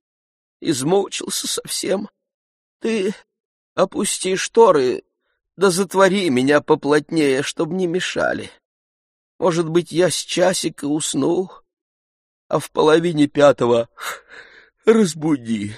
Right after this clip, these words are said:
Захар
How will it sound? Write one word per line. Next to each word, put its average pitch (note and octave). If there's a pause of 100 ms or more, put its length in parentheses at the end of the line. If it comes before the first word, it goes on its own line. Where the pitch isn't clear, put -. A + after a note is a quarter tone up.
(1500)
Захар F#2